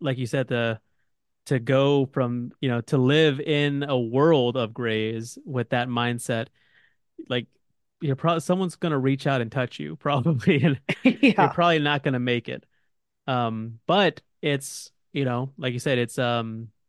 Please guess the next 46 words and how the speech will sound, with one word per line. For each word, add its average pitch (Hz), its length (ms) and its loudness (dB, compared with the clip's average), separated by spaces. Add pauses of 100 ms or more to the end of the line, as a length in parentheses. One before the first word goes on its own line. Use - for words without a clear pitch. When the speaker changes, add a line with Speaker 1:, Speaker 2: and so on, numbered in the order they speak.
(1500)
Speaker 1:
you 160 80 -6
know, 131 100 0
it, 135 240 0
it 147 320 -2
appeals 160 600 0
to 123 540 -2 (880)
a 135 100 0
sort 139 260 0
of 120 60 -2
sensibility 123 640 -2
of, 120 140 -4
like, 120 220 -6 (880)
you 139 120 -2
know, 113 100 0
like 117 120 0
you 120 60 -6
said, 127 180 0
an, 117 120 -2
an 120 160 -6
older 123 300 -2
time 123 340 -4
where, 113 120 -2
like, 113 180 -6
where 123 200 0
we 127 140 0
could 131 380 0 (240)
possibly, 117 580 -2
like, 117 160 -8
just - 240 -12
look 120 260 -2
at 120 140 -4
things 120 340 -6
as, 113 320 -6
as 117 280 -8
good 120 240 -2
and 117 100 -10
evil, 123 280 -8
where, 120 280 -4 (540)
you 131 80 -4
know, 117 140 -4
they're 117 400 -4 (240)
as 127 160 -2
a 117 60 0
binary 113 680 -2
rather 117 460 0
than, 113 400 -6